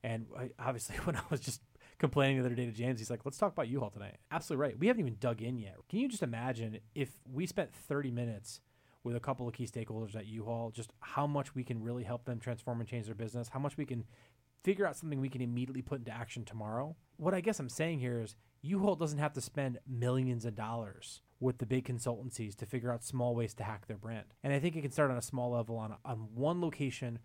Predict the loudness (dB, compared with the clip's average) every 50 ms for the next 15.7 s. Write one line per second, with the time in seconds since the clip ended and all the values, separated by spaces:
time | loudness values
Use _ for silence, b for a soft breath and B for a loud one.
0 | b b b _ -8 -6 -6 -4 0 2 2 2 2 2 0 0 0 0 -2 -2
1 | 0 0 0 -2 -2 -4 -4 -2 -2 -4 -4 -6 -6 -2 0 2 2 2 0 -4
2 | -8 -10 -8 -4 -2 0 0 0 2 4 4 4 4 2 0 0 0 0 0 0
3 | 0 0 -2 -2 -2 -2 -2 0 -2 -4 -4 -6 -12 _ _ _ -2 0 0 2
4 | 2 0 0 0 0 0 0 0 -2 -2 -2 -2 -4 -6 -4 0 2 2 4 2
5 | 0 0 0 0 2 2 0 0 -2 0 0 0 0 0 -2 -2 -2 -2 -4 -4
6 | -8 -8 -6 -4 -2 -2 -2 -4 -4 -8 -12 _ _ b b b b b b b
7 | b -4 -2 -2 0 0 0 2 2 2 2 2 2 2 0 0 0 0 0 0
8 | 2 2 0 -2 -4 -4 -4 -4 -4 -4 -4 -4 -4 -4 -4 -6 -6 -6 -8 -10
9 | -12 -12 -10 -8 -8 -8 -6 -4 -6 -6 -4 -6 -6 -6 -6 -6 -8 -10 -12 -8
10 | -2 0 0 0 0 -2 -6 -8 -10 -10 -10 -8 -6 -6 -4 -4 -4 -6 -4 -2
11 | -2 -4 -4 -6 -6 -6 -8 -6 -6 -6 -8 -8 -8 -12 -12 -12 -8 -4 -2 0
12 | 0 0 0 0 -2 0 0 -2 -2 -2 -2 -2 -2 -2 -2 -2 -2 -2 -2 -2
13 | -4 -6 -6 -6 -8 -6 -6 -6 -4 0 0 2 2 2 0 -2 -6 -8 -8 -8
14 | -6 -4 -2 0 2 2 2 2 2 2 0 0 -2 -2 0 0 0 0 0 -2
15 | -4 -2 0 2 2 2 2 2 2 0 -2 -2 -4 -8